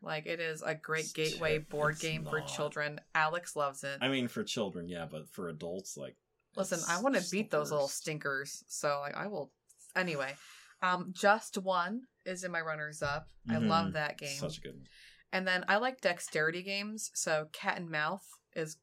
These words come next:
Speaker 1: so much fun to play, and Puckett.
Speaker 2: Yep.
Speaker 1: And so now I have to actually move one of my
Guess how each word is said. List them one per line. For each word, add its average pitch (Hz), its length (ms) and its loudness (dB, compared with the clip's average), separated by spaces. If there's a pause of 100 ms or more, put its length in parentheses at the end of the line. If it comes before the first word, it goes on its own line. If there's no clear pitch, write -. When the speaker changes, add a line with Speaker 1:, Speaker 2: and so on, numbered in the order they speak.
Speaker 1:
so - 180 -6
much 151 200 -6
fun 147 200 -4
to 156 40 -10
play, 147 360 0 (400)
and 156 360 0 (120)
Puckett. 156 280 -2 (760)
Speaker 2:
Yep. 180 160 0 (340)
Speaker 1:
And 180 240 -2
so 165 520 4
now 190 600 0
I 175 140 4
have 180 440 -2
to - 180 -6
actually 165 540 -4
move 151 380 -10
one 151 220 -4
of 156 180 -8
my 147 340 -6